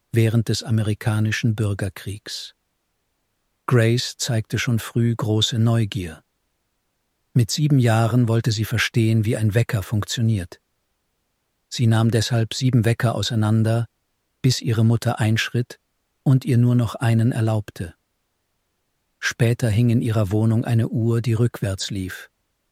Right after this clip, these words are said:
Sie sagte dazu: „Menschen sind allergisch gegen Veränderung.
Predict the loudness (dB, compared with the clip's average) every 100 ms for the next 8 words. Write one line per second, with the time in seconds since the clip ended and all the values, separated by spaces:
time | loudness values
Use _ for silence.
0 | _ _ _ _ _ -4 0 0 0 0
1 | -2 -2 -4 -4 -4 -6 _ _ _ _
2 | _ _ _ _ _ _ _ _ 2 4
3 | 4 2 2 2 0 0 0 2 2 0
4 | -2 -2 -2 -2 -2 -2 0 0 0 -4
5 | -6